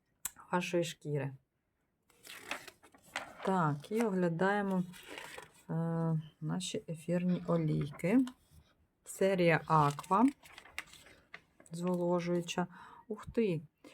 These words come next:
Е, буде набір, е, п'ятсот дев'яносто дев'ять гривень, повністю всієї серії Календула. І з маскою. Е, якраз вона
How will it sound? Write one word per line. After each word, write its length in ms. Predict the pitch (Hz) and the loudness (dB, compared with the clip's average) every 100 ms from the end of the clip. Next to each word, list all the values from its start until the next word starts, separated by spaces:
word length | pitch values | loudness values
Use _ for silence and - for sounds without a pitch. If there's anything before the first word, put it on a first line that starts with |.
| - | -10
Е, 180 | 170 175 | -2 0
буде 340 | 170 190 240 240 | 4 6 8 10
набір, 760 | 208 180 180 233 285 285 262 - | 10 6 6 10 10 8 4 4
е, 120 | 190 | 2
п'ятсот 420 | 185 185 - 226 | 2 2 4 4
дев'яносто 560 | 196 190 202 202 - 180 | 4 6 6 4 0 2
дев'ять 400 | 180 196 180 160 | 4 6 6 4
гривень, 560 | 143 185 262 277 226 - - - - | 4 6 10 10 8 4 -14 -18 -8
повністю 560 | - 220 220 196 - 175 | 0 4 4 4 -2 -6
всієї 540 | 156 - 160 190 202 | -4 -2 2 4 4
серії 480 | 190 - 175 196 190 | 2 6 6 6 4
Календула. 800 | 180 180 170 147 151 147 139 131 - _ _ _ _ _ _ - - _ - - - | 2 2 4 4 4 2 0 -2 -10 _ _ _ _ _ _ -20 -20 _ -10 -8 -4
І 120 | 214 190 | 0 2
з 80 | |
маскою. 680 | 170 160 156 - - 160 156 151 - - - - - - - - - | 4 4 4 2 0 2 2 -2 -12 -16 -14 -14 -18 -18 -16 -14 -2
Е, 300 | 175 170 165 | 0 2 4
якраз 440 | 160 160 202 220 - | 2 4 2 4 2
вона 400 | 185 196 190 | 2 4 4